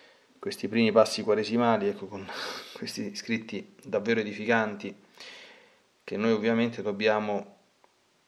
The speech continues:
mm, traslare nel nostro ordinario, ecco, perché, eh, non è molto frequente che un angelo o nostro Signore Gesù Cristo o qualche fenomeno particolare faccia sentire nella nostra carne la,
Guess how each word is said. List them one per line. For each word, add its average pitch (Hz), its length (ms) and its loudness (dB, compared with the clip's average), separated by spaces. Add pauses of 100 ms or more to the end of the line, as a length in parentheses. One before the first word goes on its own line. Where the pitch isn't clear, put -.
mm, 95 120 -10 (200)
traslare 113 1000 4 (340)
nel 98 200 -2
nostro 104 340 -2
ordinario, 101 800 2 (100)
ecco, - 260 -18 (340)
perché, - 360 -12 (1000)
eh, - 240 -20 (640)
non 98 320 -2
è - 20 2
molto 104 300 -2
frequente 104 580 4
che 98 320 -2 (600)
un 104 200 -6
angelo 107 460 2
o 101 100 2
nostro 101 280 -4
Signore - 320 -2
Gesù 202 200 -6
Cristo - 680 -2
o 110 220 2 (300)
qualche - 320 -2
fenomeno 107 500 0
particolare 101 840 0 (640)
faccia 101 340 -2
sentire 101 380 0
nella 101 160 -2
nostra 104 340 -2
carne 101 340 0
la, 95 140 -2